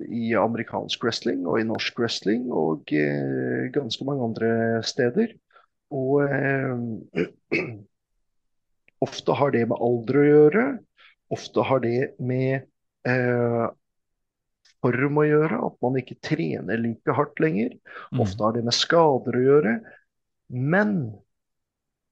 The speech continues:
Speaker 1: det har noen ganger med interesse å gjøre også. Eh, og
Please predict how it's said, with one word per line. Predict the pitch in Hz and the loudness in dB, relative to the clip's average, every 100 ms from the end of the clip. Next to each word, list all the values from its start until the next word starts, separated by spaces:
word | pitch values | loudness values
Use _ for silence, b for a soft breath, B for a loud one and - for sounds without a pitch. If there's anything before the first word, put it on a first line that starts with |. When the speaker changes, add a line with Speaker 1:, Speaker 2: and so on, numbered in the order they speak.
| _ _ _ _ | _ _ _ _
Speaker 1:
det | 156 | -4
har | - - 131 143 151 | -2 0 2 2 0
noen | 151 131 127 139 | -4 -6 -8 -6
ganger | 143 131 120 135 - - | -4 -4 -2 -4 -4 -10
med | 123 120 123 131 131 _ _ _ _ _ _ _ | -6 -2 -2 -2 -6 _ _ _ _ _ _ _
interesse | 123 120 147 113 - - 117 | -12 -4 -4 -2 -4 -4 -2
å | 120 | 0
gjøre | 127 123 110 | 0 0 -4
også. | - 127 - - _ _ _ _ _ | -2 -2 -2 -10 _ _ _ _ _
Eh, | 117 120 120 120 | -4 -2 -2 -4
og | - 131 | -4 -8